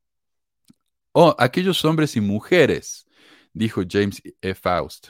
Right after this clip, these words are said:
apóstol de la iglesia ya fallecido, "aquellos hombres y mujeres que persisten en desafiar públicamente las doctrinas básicas, las prácticas y el establecimiento de la iglesia,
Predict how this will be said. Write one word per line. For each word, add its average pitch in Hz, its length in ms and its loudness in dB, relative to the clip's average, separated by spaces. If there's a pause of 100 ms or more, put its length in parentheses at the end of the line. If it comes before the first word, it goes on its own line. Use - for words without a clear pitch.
(220)
apóstol 85 480 -8
de 76 80 -8
la 76 80 -8
iglesia 80 440 -10
ya - 120 -20
fallecido, 71 500 -14 (480)
"aquellos 165 400 -2
hombres 156 260 -2
y 135 40 -4
mujeres 123 400 -2
que 110 100 -8
persisten 104 680 -2
en 98 100 -2
desafiar 98 680 -2
públicamente 147 640 0
las 95 140 -2
doctrinas 101 600 -4
básicas, 110 640 -4 (340)
las 107 160 -6
prácticas 147 640 -2
y 101 60 -4
el 92 60 -6
establecimiento 110 840 -6
de 92 60 0
la 87 80 -4
iglesia, 117 500 -4